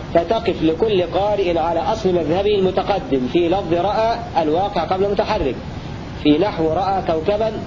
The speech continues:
أو رأى نارا، فتميل الراء والهمزة لابن ذكوان وشعبة وحمزة والكسائي قولا واحدا، وتقللهما لورش، وتميل الهمزة لأبي عمرو.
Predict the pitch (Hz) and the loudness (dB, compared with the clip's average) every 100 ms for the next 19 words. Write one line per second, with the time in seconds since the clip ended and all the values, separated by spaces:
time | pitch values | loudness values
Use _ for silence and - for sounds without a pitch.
0 | - - - - - 147 143 165 196 208 | -10 -12 -12 -12 -2 0 2 2 0 0
1 | 214 214 - 208 - - - - 196 190 | 2 0 -2 -6 -10 -10 -6 2 2 2
2 | 135 107 - - - - - - 170 185 | 0 -4 -6 -10 -12 -12 -12 0 2 2
3 | 220 247 220 190 226 220 214 214 208 208 | 2 2 0 0 0 0 0 0 0 0
4 | 190 196 190 - 208 208 175 147 165 165 | 2 0 0 0 2 2 2 0 0 0
5 | 220 185 160 165 180 208 185 185 180 185 | 0 0 0 0 0 0 2 0 0 0
6 | 220 214 214 - - - - - - 180 | 0 0 -2 -6 -10 -12 -12 -12 0 0
7 | 175 175 180 185 208 202 180 - - - | 2 2 2 0 0 -2 -4 -10 -12 -12
8 | - - 160 190 196 202 202 190 214 202 | -10 2 4 4 0 0 2 4 4 2
9 | 180 214 220 220 220 180 208 220 - - | 2 2 0 0 0 2 0 0 -2 -2
10 | - 180 175 180 208 190 180 185 156 175 | -2 0 2 2 2 2 2 2 0 0
11 | 165 123 117 | 0 -2 -4